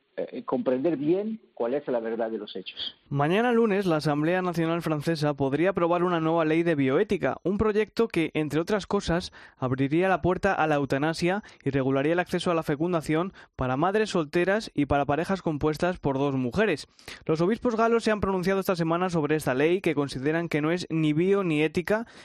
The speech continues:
Speaker 2: y han pedido a los parlamentarios que no la aprueben. Corresponsal en París, Asunción Serena, buenos días.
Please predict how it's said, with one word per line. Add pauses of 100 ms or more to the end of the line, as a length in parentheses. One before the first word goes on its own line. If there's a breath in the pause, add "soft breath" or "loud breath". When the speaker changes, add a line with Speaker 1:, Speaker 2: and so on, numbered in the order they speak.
(100)
Speaker 2:
y
han
pedido
a
los
parlamentarios
que
no
la
aprueben. (280 loud breath)
Corresponsal
en
París,
Asunción
Serena,
buenos
días.